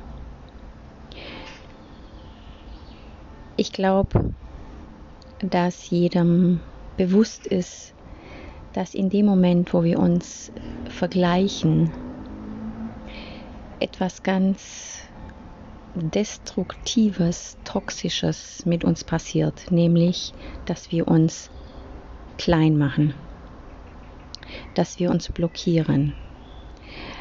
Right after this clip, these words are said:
dass wir uns im Weg stehen. Denn wir vergleichen uns ja oft leider mit etwas Scheinbarem Besseren als wir und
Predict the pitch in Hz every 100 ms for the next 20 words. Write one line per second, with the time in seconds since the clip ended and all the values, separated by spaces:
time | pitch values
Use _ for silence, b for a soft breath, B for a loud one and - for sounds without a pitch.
0 | B - 175 170 - 175 175 170 175 170
1 | - - - - - - - - - 202
2 | 208 208 - 175 170 - - - 156 160
3 | 160 156 - - - - - - - B
4 | B B - 185 190 196 214 214 - -
5 | - 180 - 180 180 185 190 196 175 170
6 | 170 - 190 - - - 165 156 160 156
7 | - 180 233 302 - - - - - -
8 | - - 180 - - 170 - 170 156 -
9 | - 160 175 190 180 175 175 170 156 156
10 | 147 - - 151 160 - - 180 185 190
11 | 170 156 - - 170 175 233 294 - -
12 | - - - - - B B B B B
13 | B B B - - - - 185 180 180
14 | 180 175 -